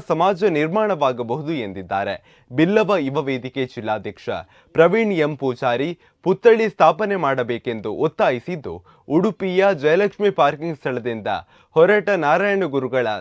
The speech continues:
ಸಾಮರಸ್ಯ ಜಾಥಾ ಉಡುಪಿಯ ಮುಖ್ಯ ರಸ್ತೆಯಿಂದ ಮಣಿಪುರ ಮಾರ್ಗವಾಗಿ ಕಟಪಾಡಿ ಶ್ರೀ ವಿಶ್ವನಾಥ ಕ್ಷೇತ್ರದಲ್ಲಿ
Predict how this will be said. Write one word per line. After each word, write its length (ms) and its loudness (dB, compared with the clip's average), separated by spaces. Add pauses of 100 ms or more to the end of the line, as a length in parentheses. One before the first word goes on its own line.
ಸಾಮರಸ್ಯ 640 2
ಜಾಥಾ 440 0 (340)
ಉಡುಪಿಯ 440 2
ಮುಖ್ಯ 340 0
ರಸ್ತೆಯಿಂದ 580 -2 (460)
ಮಣಿಪುರ 480 2
ಮಾರ್ಗವಾಗಿ 840 -2 (200)
ಕಟಪಾಡಿ 600 2
ಶ್ರೀ 240 -2
ವಿಶ್ವನಾಥ 600 -2
ಕ್ಷೇತ್ರದಲ್ಲಿ 920 -6